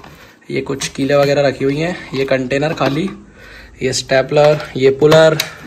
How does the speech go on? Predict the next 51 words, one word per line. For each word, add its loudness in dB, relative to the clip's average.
ये -2
canvas, -2
ये -4
फेविकोल 0
और 0
ये, 4
अ, -2
disposal 4
resin 4
के 0
लिए, -2
Resin -4
करते -4
हैं -6
ना। -8
और 0
देखो 2
इसमें 0
resin 4
का 2
कुछ -8
experiment -4
किया -6
था, -6
इसमें -8
resin -6
दिख -8
रहा -10
है -10
ना, -12
ये 2
इतना 0
बच 2
गया 4
था 4
resin, 2
ये -8
इतना -10
देखो -8
इतना -8
बच -2
गया 0
था, 2
तो -2
इसको -2
ऐसे 2
ही 4
रख 2
दिया 2
था -4
हमने, -10